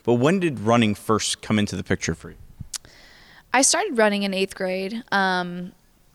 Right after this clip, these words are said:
Speaker 2: it was, or maybe seventh grade, I st-, I started running track and didn't really get very good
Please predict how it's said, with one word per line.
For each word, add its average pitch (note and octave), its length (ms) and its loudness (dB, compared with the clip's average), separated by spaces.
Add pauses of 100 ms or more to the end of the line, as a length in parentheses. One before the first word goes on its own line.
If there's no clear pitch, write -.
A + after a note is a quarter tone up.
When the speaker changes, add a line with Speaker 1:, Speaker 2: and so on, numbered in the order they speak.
Speaker 2:
it G#3+ 100 4
was, G3+ 400 0
or A#3+ 200 4
maybe A#3+ 260 2
seventh F#3 380 -2
grade, F#3+ 240 2
I F#3+ 80 2
st-, - 200 2
I F#3 80 0
started F#3+ 380 0
running F3+ 260 -4
track E3+ 520 -4 (400)
and F3 640 -2
didn't G#3+ 260 0
really F#3+ 560 0 (680)
get F#3+ 260 2
very G3 320 2
good G3 640 4